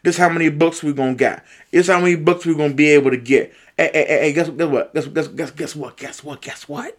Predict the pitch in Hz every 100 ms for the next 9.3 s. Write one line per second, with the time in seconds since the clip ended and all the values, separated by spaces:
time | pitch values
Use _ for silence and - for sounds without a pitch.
0 | _ _ _ _ _ _ _ - 143 147
1 | 165 151 143 143 131 - 143 123 139 131
2 | 113 101 131 120 110 98 - _ _ _
3 | _ _ _ _ _ _ - 165 170 160
4 | 147 135 143 117 123 123 160 143 123 110
5 | 135 - - 82 82 - - - _ _
6 | _ _ - - 151 180 190 175 151 170
7 | 151 - 165 151 139 135 120 - 185 190
8 | 190 151 156 160 160 160 151 175 151 127
9 | 113 117